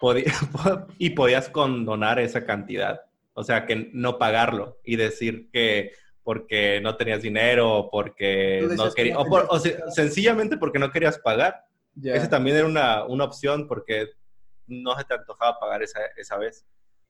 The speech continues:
Speaker 2: Ok.
Speaker 1: Yo condonaba, pero lo que condonaba eran, eh, unos servicios que sí estaban medio caritos, y la
Speaker 2: Ujú.
Speaker 1: verdad es que como est-, eh, estudiambre, eh, en una ciudad que no es la mía,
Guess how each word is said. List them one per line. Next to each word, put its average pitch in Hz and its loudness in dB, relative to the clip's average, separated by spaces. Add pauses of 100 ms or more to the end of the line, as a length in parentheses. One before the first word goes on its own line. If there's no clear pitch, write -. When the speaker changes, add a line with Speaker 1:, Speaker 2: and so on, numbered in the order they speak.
(220)
Speaker 2:
Ok. 135 -8
Speaker 1:
Yo 165 4
condonaba, 170 2
pero 117 2
lo 110 -2
que 104 -14
condonaba 117 0
eran, 120 0 (360)
eh, 107 -2
unos 123 -4
servicios 127 -2
que 98 -2
sí 104 -8
estaban 104 -2
medio 98 -8
caritos, 135 -6 (240)
y 110 -6
la 110 2
Speaker 2:
Ujú. 104 0
Speaker 1:
verdad 104 0
es 107 -6
que 113 -4
como 98 -4 (480)
est-, - -6 (180)
eh, 107 -2
estudiambre, 120 0
eh, 104 0
en 107 -6
una 120 -4
ciudad 113 -4
que 110 -6
no 104 -4
es 107 -8
la 139 0
mía, 175 -2